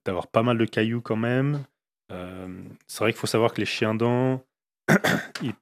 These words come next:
ils poussent, ils se développent dans les talus où il y a beaucoup de, de drainage, euh, donc des talus secs, où, euh, euh, les nutriments, euh, s'en vont,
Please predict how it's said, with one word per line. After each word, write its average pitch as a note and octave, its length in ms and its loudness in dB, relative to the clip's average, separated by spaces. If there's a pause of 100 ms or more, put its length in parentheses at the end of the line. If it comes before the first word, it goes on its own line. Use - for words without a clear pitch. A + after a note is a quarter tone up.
(280)
ils A2 140 -4
poussent, - 400 0
ils G2+ 80 0
se G2 40 -4
développent G#2 540 2
dans F#2+ 180 -2
les F#2 120 -2
talus A2 400 -2
où G#2 80 2
il F2+ 80 0
y - 20 -2
a E2+ 100 -4 (320)
beaucoup A#2+ 280 -4
de, G#2+ 600 0 (580)
de F#2+ 100 0
drainage, G2+ 560 4 (480)
euh, F2+ 160 -6
donc F2+ 180 -6
des F2 80 -10
talus F#2 280 -4
secs, - 500 0 (380)
où, F#2+ 240 -4
euh, F2+ 420 -6 (420)
euh, G2+ 140 -10
les G2 160 -6
nutriments, A2 680 -2 (260)
euh, F#2 140 -6 (320)
s'en - 300 -4
vont, G2 140 0